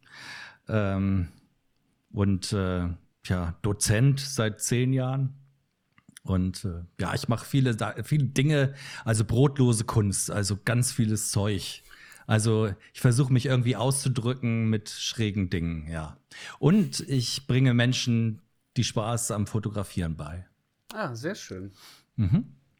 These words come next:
Speaker 2: Sehr cool. Ähm, <clears throat> Musiker, mm,
Speaker 1: Mhm.
Speaker 2: ist ja ein sehr spannendes Feld. Ich selber bin ja auch so ein halber Musiker. Also
Speaker 1: Ja.
Speaker 2: ich, äh, natürlich nicht so professionell und so erfolgreich wie du, aber so, so als Hobby in so einer,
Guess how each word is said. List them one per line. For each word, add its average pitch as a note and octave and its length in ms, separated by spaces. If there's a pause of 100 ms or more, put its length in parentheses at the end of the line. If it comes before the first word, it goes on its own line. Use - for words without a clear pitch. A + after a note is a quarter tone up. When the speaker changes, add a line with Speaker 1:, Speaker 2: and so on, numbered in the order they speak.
(1500)
Speaker 2:
Sehr D#3+ 180 (100)
cool. C3 320 (300)
Ähm, C#3+ 540 (640)
<clears throat> - 720
Musiker, C#3 1000
mm, A#2 320
Speaker 1:
Mhm. A#2+ 400 (240)
Speaker 2:
ist A#2+ 140
ja C3+ 60
ein A#2+ 80
sehr C3 140
spannendes A2+ 460
Feld. B2 260
Ich A2+ 140
selber A#2 300
bin A#2 140
ja A2 160
auch A#2+ 280
so G#2 120
ein G#2 140
halber A#2+ 240
Musiker. G#2+ 640
Also B2+ 180
Speaker 1:
Ja. G#2+ 140
Speaker 2:
ich, G#2 80
äh, C3 160
natürlich A2+ 420
nicht A#2+ 140
so A#2+ 100
professionell A#2+ 680
und A#2 160
so A2+ 200
erfolgreich A2 640
wie G#2+ 80
du, A2 260
aber G#2 220
so, G#2+ 400
so A2+ 160
als C3 180
Hobby A#2+ 280
in A#2 120
so A2 80
einer, A2 280